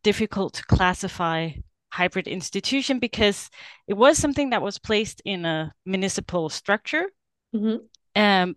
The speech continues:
Speaker 1: but it was still private, uh, citizens performing and carrying out, uh, state policies.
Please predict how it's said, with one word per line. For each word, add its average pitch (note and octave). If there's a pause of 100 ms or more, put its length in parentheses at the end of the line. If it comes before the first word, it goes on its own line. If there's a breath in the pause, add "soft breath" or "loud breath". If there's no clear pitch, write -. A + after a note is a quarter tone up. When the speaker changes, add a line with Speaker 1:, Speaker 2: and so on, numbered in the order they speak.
Speaker 1:
but G3+
it G3+
was G3+
still G3
private, -
uh, F3
citizens F3 (140)
performing F3+ (260 loud breath)
and F#3+
carrying F3
out, -
uh, F3
state -
policies. -